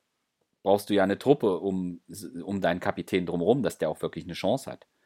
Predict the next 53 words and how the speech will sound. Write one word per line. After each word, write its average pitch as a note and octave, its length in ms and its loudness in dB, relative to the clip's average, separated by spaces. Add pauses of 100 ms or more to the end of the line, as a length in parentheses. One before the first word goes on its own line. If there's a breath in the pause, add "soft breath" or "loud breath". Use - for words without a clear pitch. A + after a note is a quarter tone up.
(200)
So, D2+ 260 -6
also F2 200 -2
auch E2+ 200 -2
bei, D#2+ 280 2 (120)
wenn F2 260 -2
jetzt - 160 -4
Peter E2+ 240 2
Sagan A2+ 560 4
bei G#2+ 140 4
den F2+ 340 0 (240)
Pflasterrennen F2 560 6
was F2 180 -2
reißen A2 300 4
soll, A#2+ 220 6
braucht F#2 280 0
er G2 80 6
ja G#2 60 6
eine A2 120 4
Truppe D#3+ 280 2
drumherum. E2+ 400 0 (280 soft breath)
Aber F#2 140 2
du G2+ 80 2
kannst B2 260 0
ja A#2+ 60 6
nicht G#2 180 0
alles G#2+ 220 -2
mit - 200 -2
allem G2+ 240 0
kombinieren. F2+ 640 -2
Du G2+ 140 -6
bist - 220 -10
ja, F#2+ 240 4 (420 soft breath)
du G2+ 80 -4
brauchst A2 240 6
ja B2+ 60 8
dann A2+ 140 4
eine C3+ 320 2
Truppe, D#3+ 340 4
die A2 520 0
sich G#2+ 240 -8
auf - 80 -8
den F#2 120 -4
Giro C#3+ 260 4
vorbereitet C#3 520 4
und G2+ 80 -4
beim F#2 160 -2
Giro E3 300 2
ist. G3 200 -4
Dann A2+ 120 0
bräuchtest - 380 0
du A2+ 160 0
eine G2+ 200 -4
zweite D#3 540 0